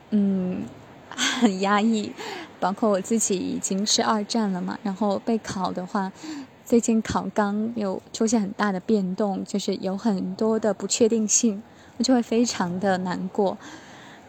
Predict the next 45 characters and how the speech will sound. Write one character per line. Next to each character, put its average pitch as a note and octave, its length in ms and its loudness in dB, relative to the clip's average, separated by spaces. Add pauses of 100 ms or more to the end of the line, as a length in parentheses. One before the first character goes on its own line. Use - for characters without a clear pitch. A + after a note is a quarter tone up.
嗯， G#3 220 2
为 B3+ 100 10
什 A3+ 160 2
么 G#3 140 4
我 A3+ 60 6
的 F3+ 80 0
妈 F#3 180 0
妈 G3 160 0
不 G#3 140 0
能 F3+ 200 0
像 G#3 240 2
我 F#3 140 -2
室 A3 280 0
友 G3+ 260 0
他 G#3 120 -2
们 G#3 80 2
的 F#3+ 80 0
妈 F#3+ 160 0
妈 G3 160 0
那 G3+ 260 0
样， G3 220 2 (340)
会 G3+ 120 2
关 G#3 240 0
心 A3+ 140 2
他 A#3 160 4
们 A3 200 2 (260)
有 F#3+ 200 -2
没 F3 220 -2
有 G#3 100 0
好 F#3 180 -4
好 F#3+ 80 -2
吃 A3+ 240 0
饭 C4+ 300 2
啊， A3 340 0
学 A3 140 -2
习 A3 220 2
累 A#3+ 180 2
不 G3 140 -4
累， G#3 260 -2 (320)
而 G#3 160 2
是 A#3+ 260 2 (520)
要 C4 160 4
去 - 160 -2
怪 C4+ 260 2
我， - 220 -4